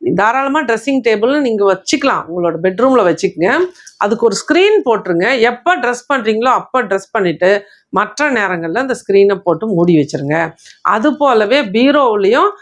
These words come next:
கண்ணாடி இருந்துச்சு அப்படின்னா அதை வந்து மறைச்சு வச்சு, அதாவது, ஒரு பேப்பர் ஒட்டி வச்சிடலாம், அல்லது கண்ணாடியவே எடுத்துருங்க. ஏன்னா, இந்த தென்மேற்கு பெட்ரூம்ல வைக்கக்கூடிய இந்த கண்ணாடி அப்படிங்கிறது கணவன் மனைவி உறவுகளுக்குள்ள நிறைய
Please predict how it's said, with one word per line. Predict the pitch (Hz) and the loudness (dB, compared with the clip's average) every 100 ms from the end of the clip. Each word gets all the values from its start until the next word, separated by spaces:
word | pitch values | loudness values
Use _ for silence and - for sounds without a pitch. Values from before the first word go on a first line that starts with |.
| _ | _
கண்ணாடி | - 208 240 262 233 | -6 -4 -2 -2 -4
இருந்துச்சு | 202 196 180 190 | -4 -6 -6 -4
அப்படின்னா | 156 160 240 | -2 -2 0
அதை | 294 180 | 0 0
வந்து | 175 190 330 320 175 | -2 0 0 0 -2
மறைச்சு | 170 202 220 | -2 -2 2
வச்சு, | 175 151 160 | 2 2 0
அதாவது, | 151 190 254 233 | 2 2 4 2
ஒரு | 175 | 2
பேப்பர் | 196 202 208 | 0 -2 0
ஒட்டி | 185 175 180 | -2 0 0
வச்சிடலாம், | 160 175 190 330 - - - _ | 0 0 0 0 -2 -12 -20 _
அல்லது | 175 190 196 | -2 0 0
கண்ணாடியவே | 294 175 185 202 196 190 226 175 | -2 0 0 0 0 0 2 2
எடுத்துருங்க. | 170 170 185 165 170 | 0 -2 -4 -2 0
ஏன்னா, | 156 180 269 | 2 2 0
இந்த | 285 254 | 0 0
தென்மேற்கு | 202 202 262 285 302 285 277 | 0 0 2 2 2 2 -2
பெட்ரூம்ல | 226 208 202 240 277 277 254 | 0 0 0 0 2 4 2
வைக்கக்கூடிய | 208 202 - 269 262 247 247 254 254 | 2 0 -2 -6 -2 0 0 2 2
இந்த | 220 190 | 2 0
கண்ணாடி | 170 180 202 262 269 269 285 | -2 -4 -2 0 0 0 -2
அப்படிங்கிறது | 233 202 226 202 170 247 302 - _ _ _ _ - | -2 -4 -2 -2 2 2 0 -6 _ _ _ _ -4
கணவன் | 226 262 320 349 339 | -2 0 -2 -2 -2
மனைவி | 302 262 262 240 | -2 -2 -2 -2
உறவுகளுக்குள்ள | 220 226 277 294 254 208 220 240 294 | 0 2 2 2 2 0 0 0 2
நிறைய | 226 214 254 | 0 2 2